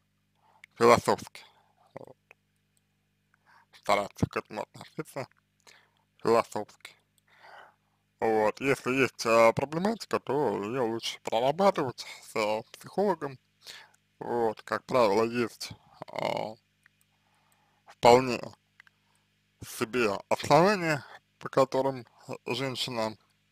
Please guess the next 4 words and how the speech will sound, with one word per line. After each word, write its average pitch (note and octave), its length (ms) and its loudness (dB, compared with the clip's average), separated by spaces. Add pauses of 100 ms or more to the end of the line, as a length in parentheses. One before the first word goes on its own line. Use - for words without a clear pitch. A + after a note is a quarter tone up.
(480)
а, G#2+ 280 -2 (1900)
становится, A2+ 760 2 (440)
а, G2+ 600 -4 (1200)
любовницей. A#2 840 -6